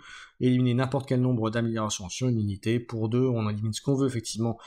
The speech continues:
sur une unité en termes de, de cartes ou de jetons supplémentaires. Euh, mais pour moi, c'est pareil, c'est une carte qu'on mettra dans un side.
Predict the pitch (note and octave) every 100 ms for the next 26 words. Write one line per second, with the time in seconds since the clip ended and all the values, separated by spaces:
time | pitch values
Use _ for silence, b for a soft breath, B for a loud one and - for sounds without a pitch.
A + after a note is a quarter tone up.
0 | B B - - B2+ A#2+ A2+ A2 D3+ C3+
1 | G#2+ F#2+ G2+ F2+ G2 F#2+ A#2 - A2+ G2+
2 | G2+ A2 A#2+ A2 - G#2 G2 F2+ G#2+ B2+
3 | B B B B - G#2+ G2+ G2 G2+ A2+
4 | C3 C#3 A#2+ B2 C#3 - - G#2 G#2+ C3
5 | - A#2 G#2+ C3 - A2+ G#2+ G2+ - B2+
6 | A#2+ F#2 F2+ - C#2